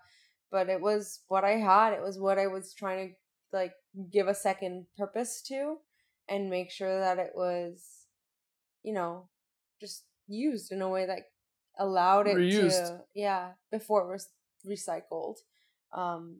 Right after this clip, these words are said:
Speaker 2: Yeah,
Speaker 1: to
Speaker 2: get
Speaker 1: serve a
Speaker 2: m-, yeah,
Speaker 1: purpose.
Speaker 2: get more use out of your products before you recycle them.
Speaker 1: Yeah, and so I think if you can just be creative, a lot of the times you can do D I Y projects with them. You can find ways in which you can, like, you know, um, even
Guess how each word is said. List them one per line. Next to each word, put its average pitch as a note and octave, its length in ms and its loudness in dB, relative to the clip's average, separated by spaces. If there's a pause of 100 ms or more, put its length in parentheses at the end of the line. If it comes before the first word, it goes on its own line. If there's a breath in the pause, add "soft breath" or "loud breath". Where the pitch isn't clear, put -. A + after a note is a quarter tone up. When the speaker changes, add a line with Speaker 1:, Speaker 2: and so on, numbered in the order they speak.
Speaker 2:
Yeah, D3+ 220 0
Speaker 1:
to - 20 -2
Speaker 2:
get C#3+ 200 6
Speaker 1:
serve G#3 160 6
a - 20 2
Speaker 2:
m-, A3+ 220 2
yeah, C#3 60 -2 (120)
Speaker 1:
purpose. C3 320 -10
Speaker 2:
get D3 120 -2
more D#3+ 200 2
use D3+ 260 0
out C#3 140 2
of C3 100 -8
your C3+ 140 -2
products C#3 560 2 (200)
before C3 340 -2
you B2+ 220 -4
recycle B2+ 420 -6
them. B2 160 -12 (200)
Speaker 1:
Yeah, G3 360 -4 (100)
and G3 220 -10
so F#3 440 0 (380)
I - 40 -20
think A#3+ 220 -4
if A#3+ 140 -8
you A#3 100 -6
can G#3 180 -2
just F#3 180 -16
be G3+ 80 -10 (120)
creative, F#3 420 -2
a G3+ 40 0
lot E3+ 200 4
of D#3+ 60 -4
the E3 140 -20
times F#3 260 -8
you F3 60 -18
can F#3 100 -12
do E3+ 140 -10
D E3 160 -8
I D3+ 120 -4
Y D3+ 160 -8 (140)
projects A3+ 640 -4
with A3+ 140 -10 (140)
them. G#3+ 460 -8 (480)
You F3 120 -20
can G3+ 200 -8
find F#3+ 440 -4
ways F#3 320 -4
in F3+ 120 -8
which F3 240 -12
you F3 40 -20
can, F3+ 220 -12
like, F3+ 240 -8
you F#3 100 -8
know, E3 300 -8 (520)
um, E3+ 380 -10
even F3+ 460 -8